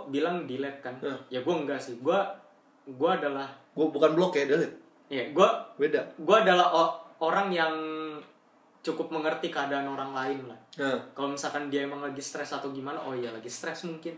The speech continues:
Speaker 2: Hah.
Speaker 1: Ya soalnya kan itu dipercepat, jadi agak
Speaker 2: Hah.
Speaker 1: susah lah kan.
Speaker 2: Hah.
Speaker 1: Cuman dengan cara dia kayak gitu itu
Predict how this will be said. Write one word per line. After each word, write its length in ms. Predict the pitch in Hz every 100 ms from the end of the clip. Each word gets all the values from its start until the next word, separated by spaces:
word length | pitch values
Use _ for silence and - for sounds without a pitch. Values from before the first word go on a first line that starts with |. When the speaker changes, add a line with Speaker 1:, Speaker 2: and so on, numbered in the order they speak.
| -
Speaker 2:
Hah. 200 | 139 127 - -
Speaker 1:
Ya 100 | _
soalnya 320 | 139 139 143 170
kan 140 | 190
itu 160 | 175 185
dipercepat, 640 | 165 147 - - 135 135
jadi 380 | 135 131 151 139 -
agak 220 | 131 127
Speaker 2:
Hah. 60 |
Speaker 1:
susah 320 | - 139 156 139
lah 140 | 123
kan. 160 | 117 110 - - _ _ -
Speaker 2:
Hah. 200 | 135 120 - - _ _
Speaker 1:
Cuman 880 | - 156 131 107 131 254 208 180 254 269 - _ - - - _
dengan 260 | - 147 147
cara 260 | 143 160 151
dia 160 | 147
kayak 200 | 147 156 139
gitu 280 | 226 247 147
itu 200 | 143